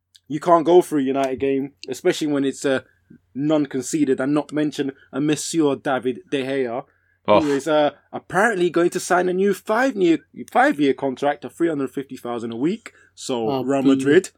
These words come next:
Speaker 1: <laughs> and, um, two fantastic saves. I had a sound effect for it, but you know what? It doesn't need to.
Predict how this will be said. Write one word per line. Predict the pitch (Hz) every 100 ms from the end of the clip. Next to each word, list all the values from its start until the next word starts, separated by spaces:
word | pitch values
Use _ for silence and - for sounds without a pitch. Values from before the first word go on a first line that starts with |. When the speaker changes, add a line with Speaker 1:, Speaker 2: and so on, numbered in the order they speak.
| _
Speaker 1:
<laughs> | _
and, | 131 135 135 170 - _ - - - 147 151 135
um, | 175 170 170 175 - _ _ _ - - _ _ - -
two | - 202
fantastic | - 151 156 160 - 156
saves. | - 151 147 135 - - _ _ _
I | 135
had | 156 156
a |
sound | 139 147 143 135
effect | 131 135 127
for | - 131
it, | 131
but | 143 127
you | 135
know | 131
what? | 123 123 120 _
It | 143
doesn't | 139 120 120
need | 120 120
to. | - 120